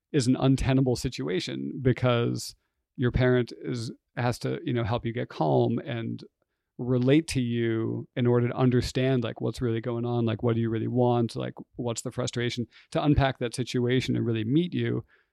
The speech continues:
um, you have to first, like, help the child, like, calm down. And, uh, the, um, you know, there's some psychologists who, who think of adults as just, like, grown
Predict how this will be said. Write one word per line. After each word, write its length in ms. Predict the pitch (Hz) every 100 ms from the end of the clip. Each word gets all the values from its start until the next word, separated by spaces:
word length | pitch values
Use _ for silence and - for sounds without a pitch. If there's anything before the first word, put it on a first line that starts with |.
| _ _ _
um, 440 | - 110 120 127 127 _ -
you 120 | 127
have 80 | 120
to 100 | 123
first, 320 | - 131 120
like, 160 | 120 117
help 200 | 117 -
the 60 |
child, 320 | 123 131 131 127
like, 120 | 131
calm 300 | - 123 113
down. 480 | 120 127 120 123 101 - -
And, 500 | 117 113 117 113 - - _ _ _ _ -
uh, 380 | 113 117 62 - 131 -
the, 340 | - - - - 233 _ 254 196
um, 500 | - - 180 180 143 _ _ _ -
you 120 | 139
know, 120 | 120
there's 200 | 113 123
some 280 | - 117 113
psychologists 720 | 113 120 117 117 117 117 -
who, 200 | 123 135 254 240 -
who 240 | 135 202 _ _ _ _ -
think 200 | 123 123
of 100 | 117
adults 480 | 117 117 120 - - -
as 360 | 123 120 - _ _ -
just, 340 | 120 127 -
like, 240 | 127 117 -
grown 580 | 127 123 120 120 117 127